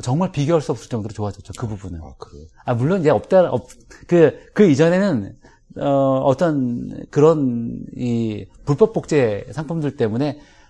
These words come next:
Speaker 1: 정품이 오히려 안 팔릴 정도의 어떤 정말 시-, 힘든 상황이었는데
Speaker 2: 음.
Speaker 1: 지금은 그나마 같이 팔리고 있으니까. 네.
Speaker 2: 어디선가 키티인가요?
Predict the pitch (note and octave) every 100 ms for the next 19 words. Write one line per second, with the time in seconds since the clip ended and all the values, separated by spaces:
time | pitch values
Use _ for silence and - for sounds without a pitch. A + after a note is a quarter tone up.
0 | _ - C3+ C3 G3 A3 B2+ B2 C3 G2+
1 | F#2 G2 G#2+ - G#2+ D3 F3 F3 - C3+
2 | A#2 A#2 A2 F#2+ G2+ G#2 B2 B2 A#2 G2+
3 | A#2 G2 _ _ _ - A2+ A#2+ - -
4 | - - A3 G3+ G3+ G3 D3 A2 G#2 D#3+
5 | B2 - G2 - - _ _ - D#3+ E3
6 | A3 A#3 D3+ D3 C#3+ D#3 A2+ - - D3+
7 | D3 B2 G#2+ B2 A#2 - F2+ F#2+ G#2 B2
8 | G#2 G2 C3 C3+ A#2+ - - G#2 - G#3+
9 | A2